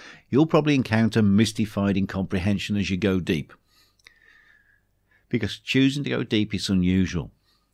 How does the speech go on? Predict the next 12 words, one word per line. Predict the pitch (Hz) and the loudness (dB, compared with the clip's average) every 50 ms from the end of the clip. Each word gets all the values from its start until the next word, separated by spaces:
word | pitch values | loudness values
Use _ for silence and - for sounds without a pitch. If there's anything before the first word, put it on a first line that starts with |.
| _ _ _ _ _ _ _ _ _ _ | _ _ _ _ _ _ _ _ _ _
So | - - 113 | -6 -2 0
as | 104 123 120 | 0 0 0
you | 131 127 | -2 -4
detach, | 135 127 - - - 127 127 110 82 - - - | -4 -4 -4 -4 -2 -2 0 0 -2 -4 -6 -6
as | 104 95 | -6 -4
you | 110 110 | -6 -6
become | 107 - 117 110 | -6 -4 -4 -2
isolated, | 110 113 113 104 - 107 101 101 95 87 80 - 85 76 71 - - _ _ _ _ - - _ - | -2 -2 -2 -4 -4 -6 -4 -4 -4 -6 -8 -8 -10 -10 -10 -12 -18 _ _ _ _ -20 -20 _ -12
expect | - - - - - - - 117 - - - _ | -12 -10 -10 -10 -6 -2 -2 -2 -2 -4 -10 _
pushback | - - 123 113 - - - 113 107 104 - | -6 -4 -4 -4 -4 -4 -4 -4 -4 -4 -4
and | 104 95 - | -6 -6 -4
friction. | - 101 92 - - - 95 82 73 | -4 -6 -6 -6 -8 -6 -6 -6 -6